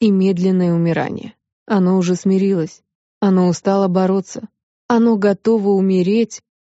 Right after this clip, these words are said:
и оттого печалится. Но это спокойная печаль, наверное, даже почти светлая, потому что древо не противится.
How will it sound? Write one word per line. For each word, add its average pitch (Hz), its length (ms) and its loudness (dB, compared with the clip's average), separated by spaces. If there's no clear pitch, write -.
и 214 60 0
оттого 185 540 -2
печалится. 185 800 -6
Но 220 100 2
это 294 180 -2
спокойная 214 640 0
печаль, 175 460 -4
наверное, 196 640 0
даже 196 280 -2
почти 190 420 -4
светлая, 175 600 -2
потому 196 320 0
что - 160 -4
древо 170 300 0
не 180 140 0
противится. 190 720 -6